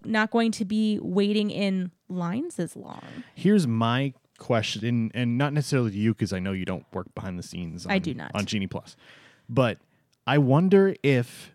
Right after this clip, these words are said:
Speaker 2: for, when you get the Genie Plus service for the fifteen dollars, twenty dollars at Disneyland, um,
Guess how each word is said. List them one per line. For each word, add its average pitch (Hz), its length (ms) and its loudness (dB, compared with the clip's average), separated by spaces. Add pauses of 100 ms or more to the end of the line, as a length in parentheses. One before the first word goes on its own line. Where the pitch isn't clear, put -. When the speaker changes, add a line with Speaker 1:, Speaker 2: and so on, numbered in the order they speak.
Speaker 2:
for, 131 540 4
when 135 240 4
you 127 60 0
get 120 160 0
the 131 60 2
Genie 127 200 2
Plus 120 240 0
service 107 280 0
for 107 100 -6
the 98 60 -4
fifteen 120 320 -2
dollars, 101 440 0
twenty 117 220 0
dollars 98 280 -2
at 101 80 -4
Disneyland, 90 480 -6 (540)
um, 95 400 -2